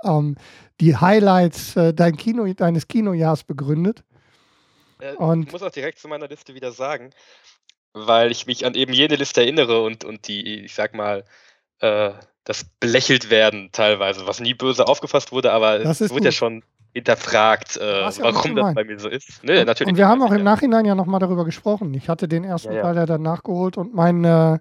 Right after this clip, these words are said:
Speaker 1: da haben wir auch in dieser Sendung drüber gesprochen und mein nachträgliches, ähm, Empfinden, Nachempfinden deiner Begeisterung hier kundgetan.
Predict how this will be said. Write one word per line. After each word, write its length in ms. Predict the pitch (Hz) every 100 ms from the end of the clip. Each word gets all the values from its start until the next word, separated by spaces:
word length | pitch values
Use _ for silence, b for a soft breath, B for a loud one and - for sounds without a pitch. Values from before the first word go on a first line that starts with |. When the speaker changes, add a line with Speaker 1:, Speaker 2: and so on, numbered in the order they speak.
| -
Speaker 1:
da 100 | -
haben 140 | 151 185
wir 100 | 190
auch 100 | 165
in 80 | 160
dieser 220 | 156 151
Sendung 320 | 160 311 254
drüber 220 | - 160
gesprochen 440 | 143 - 156 131 147
und 100 | 151
mein 160 | 151 156
nachträgliches, 1040 | 170 190 - 185 175 202 160 165 - - b b b b b b b -
ähm, 560 | 147 151 143 143 139 - _ _ _ _ _ _ _ _ _ _ _ _ _ _
Empfinden, 920 | - 185 170 220 226 254 175 156 139 156 -
Nachempfinden 920 | 190 247 320 202 156 180 180 180 151
deiner 300 | 160 165 165
Begeisterung 680 | 147 143 151 151 165 151 139
hier 200 | - 160
kundgetan. 680 | - 190 - 139 127 117